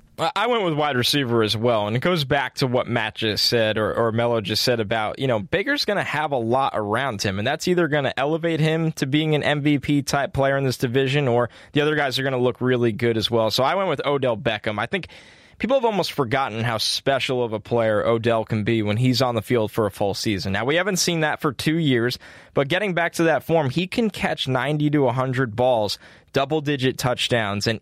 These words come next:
easily get to that thirteen hundred yard mark. So I know there's gonna be a lot of mouths to feed. Jarvis Landry, of course, the tight end situation. Nick Chubb even said it. He's, "Listen, I don't always wanna have to catch the <laughs> ball." So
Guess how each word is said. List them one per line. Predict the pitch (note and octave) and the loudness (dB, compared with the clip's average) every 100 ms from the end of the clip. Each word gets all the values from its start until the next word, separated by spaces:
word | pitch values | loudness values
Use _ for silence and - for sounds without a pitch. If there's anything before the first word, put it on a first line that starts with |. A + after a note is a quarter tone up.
| - | -4
easily | F3+ F#3+ D3+ C3+ | 0 0 2 0
get | A2+ C3 | 0 -2
to | - | 0
that | B2+ G#2+ | 0 0
thirteen | C3 B2 - B2 | -2 -2 -2 0
hundred | A2+ G#2+ G#2+ | 0 0 -2
yard | G2+ G#2+ G#2+ | 0 0 0
mark. | B2+ F#2 F#2 | -2 -2 -2
So | - B2 - - - - _ | 0 0 -2 -12 -20 -20 _
I | D3+ F3 | -4 -2
know | F3 F3 F3+ F3 | 0 0 0 0
there's | E3 C#3+ | 0 0
gonna | D#3 | 0
be | C3+ C#3+ | 2 4
a | |
lot | C3 B2+ | 4 2
of | C3 | 0
mouths | A#2 A#2 G2+ | 0 -2 -4
to | - | -8
feed. | - F#2 E2 | -4 -4 -2
Jarvis | B2+ C3 C#3 C#3 - | 0 0 0 -4 -2
Landry, | B2 A2 G2 G2 F2+ | -2 -2 -4 -2 -4
of | - | -2
course, | - C#3+ C3+ | 0 0 0
the | B2+ | -2
tight | - B2 A#2 | -2 -2 -2
end | A2+ G#2 | -2 -2
situation. | A2 - G2+ F#2+ F2+ G2+ F#2 - - - - | -2 -2 -2 0 0 -2 -4 -10 -20 -12 -2
Nick | D3+ - | 0 0
Chubb | F3 F#3 | 0 0
even | F3 D#3+ | 0 0
said | C#3+ E3+ D#3+ | 0 0 0
it. | G2+ | 0
He's, | A2 A2+ | 0 2
"Listen, | B2+ C3 G#2 | 0 0 -2
I | A2 | -2
don't | D3 C3 | -2 -2
always | A#2+ A#2+ A#2+ | 0 0 0
wanna | B2+ A#2+ | 0 -2
have | B2 | -4
to | A2+ | -4
catch | C#3 C3 - | -4 -4 -2
the | C3+ | -2
<laughs> | D#3+ | 0
ball." | F3+ A#2+ A2+ | 0 0 0
So | - D#3 | 0 0